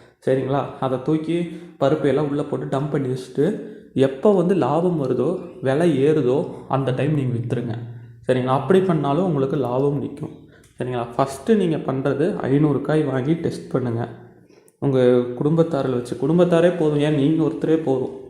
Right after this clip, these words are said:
இதோட ப்ராசஸ் வந்து பத்து நாள். இதை எப்படி பிரிக்கணும், என்ன பண்ணணும்னு அதுக்கு வீடியோ போட்டிருக்கேன். அதுலயே நீங்க போய் பார்த்துங்க, டிஸ்கிரிப்ஷன்ல கொடுக்குறேன். அது என்ன ரேட்டு, உங்க பக்கத்துல இருக்க என்ன ரேட்டுன்னு பார்க்குறது உங்களை இதுலயே கொடுத்துருக்கேன், என்னோட வீடியோலயே இருக்கும், டிஸ்கிரிப்ஷன்ல கொடுக்குறேன், அதுவும் நீங்க பார்த்துக்குங்க.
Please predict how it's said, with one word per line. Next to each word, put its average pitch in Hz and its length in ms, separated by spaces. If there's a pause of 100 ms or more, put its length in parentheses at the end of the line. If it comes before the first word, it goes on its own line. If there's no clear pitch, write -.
(320)
இதோட 139 320
ப்ராசஸ் 156 440
வந்து 156 180
பத்து - 300
நாள். 147 240 (460)
இதை 139 180
எப்படி 185 280
பிரிக்கணும், 185 500
என்ன 156 180
பண்ணணும்னு 156 280
அதுக்கு 151 220
வீடியோ 151 220
போட்டிருக்கேன். 147 540
அதுலயே 143 280
நீங்க 147 140
போய் 135 320
பார்த்துங்க, 135 280
டிஸ்கிரிப்ஷன்ல 147 680
கொடுக்குறேன். 131 420 (440)
அது 143 240
என்ன 180 240
ரேட்டு, 180 360
உங்க 156 420
பக்கத்துல 180 200
இருக்க 160 220
என்ன 147 200
ரேட்டுன்னு 156 440
பார்க்குறது 139 340
உங்களை 143 520
இதுலயே 156 240
கொடுத்துருக்கேன், 131 480
என்னோட 127 200
வீடியோலயே 156 380
இருக்கும், 151 320
டிஸ்கிரிப்ஷன்ல 143 580
கொடுக்குறேன், 131 400 (560)
அதுவும் 165 340
நீங்க 156 80
பார்த்துக்குங்க. 123 500